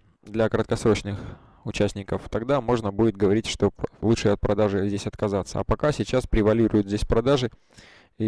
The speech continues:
я думаю, что стоит, стоит торговать на понижение. Если смотреть на меньший таймфрейм, вот у нас, э, спроса даже не хватило рынку дойти до в-, важного,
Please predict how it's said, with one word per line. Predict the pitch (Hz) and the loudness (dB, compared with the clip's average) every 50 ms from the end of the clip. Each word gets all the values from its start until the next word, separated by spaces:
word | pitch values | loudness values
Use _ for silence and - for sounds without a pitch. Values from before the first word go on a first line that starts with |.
| 110 107 107 | 0 2 2
я | 113 120 | 2 4
думаю, | 113 113 113 113 107 104 | 4 2 2 2 -2 -2
что | 104 - - - - 110 107 107 107 104 98 - - - - _ _ _ _ | -2 -4 -4 0 4 4 6 6 6 6 4 2 -4 -18 -20 _ _ _ _
стоит, | - - - - _ - 117 120 131 131 123 107 - - - _ _ - - - - - - - _ _ _ _ _ - | -10 -10 -10 -12 _ 2 4 6 6 6 4 2 0 -8 -20 _ _ -12 -10 -10 -10 -12 -14 -20 _ _ _ _ _ -20
стоит | - - - - 113 113 110 - | -20 -10 0 2 2 2 2 2
торговать | - 110 101 104 95 95 95 101 104 104 - - - - - | 2 2 2 4 4 4 4 4 4 2 0 -4 -12 -14 -14
на | 110 101 101 101 98 | -8 -6 -4 -4 -2
понижение. | - - 104 104 104 104 101 110 104 98 92 92 90 90 - _ _ _ _ _ _ _ _ _ _ _ _ - - - - _ _ | -2 -4 -2 -2 -2 2 2 2 2 2 -2 -6 -6 -6 -8 _ _ _ _ _ _ _ _ _ _ _ _ -20 -20 -20 -20 _ _
Если | - 120 113 - 127 | -2 -2 0 0 -2
смотреть | - - 127 123 - 139 135 123 - - - - - | 0 -2 -2 2 4 4 4 2 2 -2 -10 -10 -12
на | 120 117 120 120 120 120 120 117 113 - _ | -6 -4 0 0 2 2 2 0 -2 -6 _
меньший | 117 131 139 147 - - 123 | -6 -6 -4 -4 0 -2 0
таймфрейм, | - 110 107 107 104 - - 104 104 98 90 95 _ _ _ _ _ _ _ _ _ _ _ _ _ _ _ _ _ _ _ _ - _ - - - - - | 0 0 -2 -2 -4 -4 -2 -2 -2 -2 -4 -10 _ _ _ _ _ _ _ _ _ _ _ _ _ _ _ _ _ _ _ _ -20 _ -12 -12 -12 -10 -4
вот | 110 110 107 101 - - | 2 4 4 4 2 0
у | 104 | -4
нас, | 104 104 104 98 - - - - - - | -2 -2 -2 -2 -2 -6 -8 -8 -6 0
э, | 107 107 107 107 104 104 | 2 4 4 6 4 4
спроса | - - - 139 127 117 - 113 | 2 0 2 2 2 2 2 2
даже | 107 110 101 104 | 0 0 0 0
не | 98 - | -2 -2
хватило | - - 113 113 - 147 135 113 107 101 | 0 0 0 2 2 2 4 4 4 4
рынку | 104 101 98 - - | 2 0 -4 -8 -4
дойти | 101 101 101 104 - - 113 101 - - - - - - - - - _ _ _ | 0 2 0 0 2 0 -2 -2 -2 -6 -18 -20 -20 -20 -20 -20 -20 _ _ _
до | 110 104 117 113 113 113 110 110 107 98 | 0 4 6 6 8 8 6 6 4 2
в-, | - - - - 104 101 | 0 -6 -10 -12 -4 0
важного, | 110 120 113 104 113 110 104 101 98 98 98 92 - | 4 4 4 4 2 0 2 2 4 4 2 0 -2